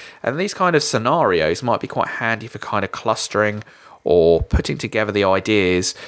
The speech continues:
for the campaigns that you're gonna do. You know, think about these use cases. Now, the good news is, is that there are research tools that help us understand these moments.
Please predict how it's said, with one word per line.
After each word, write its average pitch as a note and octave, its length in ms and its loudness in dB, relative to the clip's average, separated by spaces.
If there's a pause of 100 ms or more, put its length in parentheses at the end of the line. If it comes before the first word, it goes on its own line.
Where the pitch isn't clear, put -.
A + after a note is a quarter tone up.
(180)
for G2 380 0
the - 100 -6
campaigns F#3 600 -4
that - 120 -2
you're G#1+ 100 -2
gonna E2 200 -4
do. - 300 -6 (100)
You A2 80 -6
know, G2+ 60 0
think C3+ 280 -6
about - 180 -2
these G2+ 200 -4
use G2+ 180 -2
cases. - 560 -6 (800)
Now, D3 100 0
the D3+ 60 -2
good G#3 160 0
news C#3 260 2
is, A2 280 2
is - 180 -6
that - 240 -2
there A#2 260 2
are A2 680 2
research C#3 720 2
tools F#2 640 0 (320)
that E2 140 -2
help A#2 260 -4
us A2+ 180 -4
understand G#2+ 680 -2
these G2+ 320 -4
moments. F2 640 -4